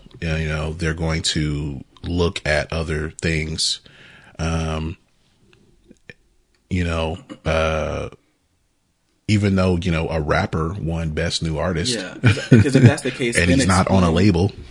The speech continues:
Speaker 2: explain Arcade Fire winning. 'Cause if you've got a bunch of white males that are older that are out of touch,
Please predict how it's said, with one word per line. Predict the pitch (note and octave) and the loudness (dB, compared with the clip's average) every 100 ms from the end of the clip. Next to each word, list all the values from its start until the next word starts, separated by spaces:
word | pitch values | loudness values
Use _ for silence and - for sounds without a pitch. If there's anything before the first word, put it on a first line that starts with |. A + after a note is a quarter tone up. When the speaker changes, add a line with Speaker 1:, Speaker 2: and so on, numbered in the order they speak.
| - | -8
Speaker 2:
explain | A#2 - D3 C#3+ | -6 -4 0 0
Arcade | A2+ A2+ B2 G#2+ F#2+ | 0 -6 -4 -6 -6
Fire | G2+ F2+ B1+ - | -8 -8 -8 -8
winning. | - - - - - - - | -8 -10 -12 -18 -20 -14 -2
'Cause | A2 | -2
if | A2 | 0
you've | A#2+ | 0
got | A#2+ A2+ | 0 0
a | |
bunch | G2+ A2+ | -2 -4
of | A2+ G#2 | -6 -6
white | G#2+ G#2 | -6 -4
males | G2 G#2+ G#2+ A2 - | -4 -2 -2 -4 -4
that | G2+ | -6
are | E2 | -4
older | G#2 G#2 G#2+ | -6 -4 -4
that | G2 F2+ | -6 -6
are | D2 | -8
out | F2+ | -10
of | F2 | -10
touch, | G#2+ G#2+ - | -12 -12 -12